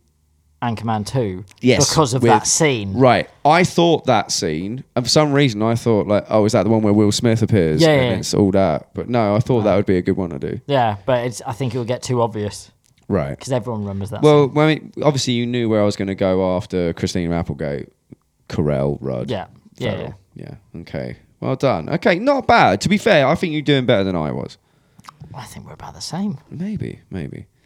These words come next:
Speaker 2: This one's a bit more difficult. I think I might have to limit this one.
Speaker 1: Okay.
Speaker 2: But it is a movie that y-
Speaker 1: Movie.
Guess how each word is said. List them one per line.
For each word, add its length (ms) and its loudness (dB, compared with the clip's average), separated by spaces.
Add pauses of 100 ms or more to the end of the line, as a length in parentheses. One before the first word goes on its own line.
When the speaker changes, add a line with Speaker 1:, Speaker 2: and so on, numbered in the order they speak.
(560)
Speaker 2:
This 200 4
one's 300 2
a 80 4
bit 420 2
more 340 0
difficult. 460 -4
I 80 0
think 240 -4
I 40 -2
might 160 0
have 100 -6
to 100 -2
limit 400 0
this 220 -6
one. 260 -8 (300)
Speaker 1:
Okay. 340 -10 (120)
Speaker 2:
But 120 -2
it 100 2
is 220 4
a 80 2
movie 720 0 (540)
that 160 -4 (160)
y- 100 -12
Speaker 1:
Movie. 260 -6